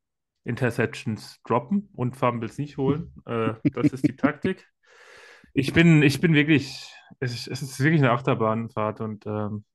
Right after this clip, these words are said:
Speaker 1: ich bin's wirklich auch ein bisschen müde, ehrlich gesagt, hier jede Woche <laughs> über einen der drei Quarterbacks zu reden, weil's am Ende doch wenig Unterschied macht. Also, die sind alle unterschiedlich untereinander, aber sie,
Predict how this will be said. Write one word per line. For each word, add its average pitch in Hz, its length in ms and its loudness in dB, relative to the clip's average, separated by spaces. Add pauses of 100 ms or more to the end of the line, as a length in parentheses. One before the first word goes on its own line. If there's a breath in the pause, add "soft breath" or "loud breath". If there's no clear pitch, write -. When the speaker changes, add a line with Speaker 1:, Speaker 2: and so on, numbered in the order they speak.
(320)
Speaker 1:
ich - 140 -20
bin's 117 240 -6
wirklich 117 280 -2
auch 104 120 -4
ein 110 80 -8
bisschen 110 320 -6
müde, 110 540 0
ehrlich 110 260 -8
gesagt, 104 360 -8
hier 107 100 -6
jede 107 280 -4
Woche 110 640 -4
<laughs> - 60 -20
über 117 240 -6
einen 113 200 -4
der 110 100 -4
drei 110 200 -6
Quarterbacks 107 540 -8
zu 110 100 -12
reden, 110 480 -6
weil's 107 180 -6
am 117 120 -8
Ende 113 260 -6
doch - 300 -8
wenig 110 280 -6
Unterschied 117 400 -2
macht. 104 220 -10
Also, - 180 -14 (480 loud breath)
die 113 60 -6
sind 117 160 0
alle 127 220 6
unterschiedlich 143 640 2
untereinander, 135 640 0
aber 113 380 -6
sie, - 420 -8